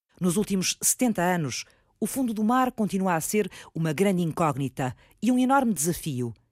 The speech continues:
É nele que repousam, por exemplo, os cabos submarinos de fibra óptica, responsáveis por noventa e nove por cento das comunicações transoceânicas.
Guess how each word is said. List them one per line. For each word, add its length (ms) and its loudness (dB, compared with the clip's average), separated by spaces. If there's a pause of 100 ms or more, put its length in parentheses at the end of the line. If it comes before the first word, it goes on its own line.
(300)
É 120 4
nele 240 4
que 120 -8
repousam, 460 0
por 140 -2
exemplo, 520 -4 (280)
os 160 -4
cabos 440 0
submarinos 520 0
de 80 -10
fibra 220 0
óptica, 500 -2 (240)
responsáveis 640 0
por 160 -2
noventa 400 0
e 60 0
nove 260 0
por 100 -4
cento 420 -4 (260)
das 180 -2
comunicações 720 -2 (240)
transoceânicas. 1040 -2